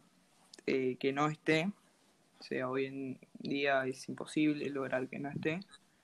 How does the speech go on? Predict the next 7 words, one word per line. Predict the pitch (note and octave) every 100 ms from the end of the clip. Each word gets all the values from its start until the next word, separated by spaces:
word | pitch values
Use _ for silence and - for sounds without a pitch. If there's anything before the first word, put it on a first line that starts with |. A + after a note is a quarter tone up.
| - - _
Pero | - D#3 E3+
sí | E3+ D#3+
hay | D#3+
que | D3+
tratar | C#3+ C3+ C#3+ D3+
de, | C#3+ C3 C3 C3 C3 C3+ - _ - -
en | C3+ C3+ C3+ C3 C3 -